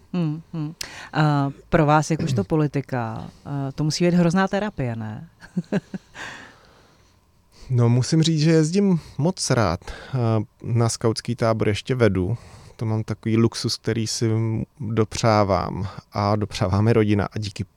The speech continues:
Speaker 2: bohu tam už jsou všechny ty děti, takže už to, jako, už to je napůl rodinná záležitost. Ale, eh, ale,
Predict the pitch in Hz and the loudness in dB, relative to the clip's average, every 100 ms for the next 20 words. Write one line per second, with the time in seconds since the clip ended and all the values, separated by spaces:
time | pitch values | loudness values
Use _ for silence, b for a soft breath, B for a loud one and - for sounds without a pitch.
0 | _ 104 98 113 101 101 110 - 101 110 | _ -4 -2 0 -2 -2 -4 -6 -6 -4
1 | 120 110 95 95 - 123 - 113 - - | -2 0 0 -4 -8 -6 -6 -6 -10 -6
2 | 117 104 120 - 117 - 110 107 - _ | -4 -2 -4 -6 -8 -6 -4 -4 -8 _
3 | _ - 101 - 123 113 104 107 101 107 | _ -2 -2 4 6 8 6 4 4 2
4 | 107 101 113 - 131 - _ B B B | 0 -2 -4 -10 -16 -18 _ B B B
5 | B B B B _ 113 110 110 107 107 | B B B B _ 4 6 6 6 6
6 | 107 - - 107 107 107 107 104 - - | 4 0 -2 2 4 4 4 2 -2 -2
7 | 110 107 107 | 2 4 4